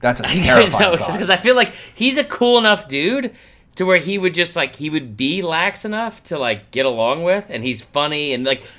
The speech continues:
Speaker 2: uh, first off, the, the party at the end of the year at that lake house that's, like,
Speaker 1: Oh,
Speaker 2: out
Speaker 1: yeah.
Speaker 2: on an island,
Speaker 1: Good
Speaker 2: I think,
Speaker 1: point.
Speaker 2: on Lake Murray. That's, yeah, I'm in it for that just, just for that.
Speaker 1: Bring your
Speaker 2: But
Speaker 1: floaties, y'all.
Speaker 2: Yeah, for real. I, I think that would be great. And I think he, he seems like the kind of person that, like, and you could probably say this for all these coaches, so I'm probably being, I'm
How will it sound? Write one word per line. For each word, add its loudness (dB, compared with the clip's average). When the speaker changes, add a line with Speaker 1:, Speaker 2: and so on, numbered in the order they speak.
Speaker 2:
uh, 2
first 2
off, -2
the, 4
the -8
party 2
at -4
the -4
end -4
of -8
the -6
year 0
at -4
that -4
lake -2
house -6
that's, -14
like, 6
Speaker 1:
Oh, -2
Speaker 2:
out -2
Speaker 1:
yeah. 2
Speaker 2:
on -2
an -2
island, 0
Speaker 1:
Good -2
Speaker 2:
I -8
think, -4
Speaker 1:
point. -4
Speaker 2:
on -10
Lake -6
Murray. -4
That's, 0
yeah, -2
I'm 0
in 0
it -2
for -8
that 0
just, -8
just -4
for -10
that. -6
Speaker 1:
Bring 2
your 6
Speaker 2:
But 6
Speaker 1:
floaties, 2
y'all. -4
Speaker 2:
Yeah, -2
for -6
real. 2
I, 0
I -2
think -2
that 2
would -2
be -2
great. 4
And 4
I 2
think -6
he, -6
he -2
seems -2
like -2
the -6
kind 0
of -8
person -4
that, -2
like, -4
and -2
you -4
could -2
probably -4
say -6
this -8
for -6
all -4
these -10
coaches, -8
so -4
I'm -4
probably -4
being, -8
I'm -12